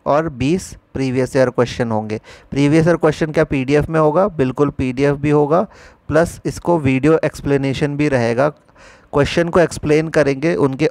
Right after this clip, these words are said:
ऑप्शंस को अप-, एक्सप्लेन करेंगे कि क्या-क्या क्वेश्चन अब नेक्स्ट ईयर आ सकता है, क्या-क्या चीज़ें आपको पढ़ के जानी है और पूरी तरह से उसको डिटेल डिस्कशन हो जाएगा। तो ये टोटल चालीस आप लोगों के पास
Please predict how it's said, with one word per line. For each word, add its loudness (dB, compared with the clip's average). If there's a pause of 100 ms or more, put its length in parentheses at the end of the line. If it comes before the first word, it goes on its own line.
ऑप्शंस -2
को -2
अप-, -4
एक्सप्लेन -2
करेंगे 0
कि -2
क्या-क्या 0
क्वेश्चन 0 (120)
अब -2
नेक्स्ट -4
ईयर 4
आ 0
सकता -4
है, 0 (340)
क्या-क्या 0
चीज़ें 0
आपको -2
पढ़ -2
के 0
जानी 2
है 0
और 0
पूरी 2
तरह 2
से -6
उसको -2
डिटेल -2
डिस्कशन -4
हो 0
जाएगा। 2 (280)
तो 4
ये 4
टोटल 0
चालीस -2
आप -2
लोगों 0
के -4
पास -2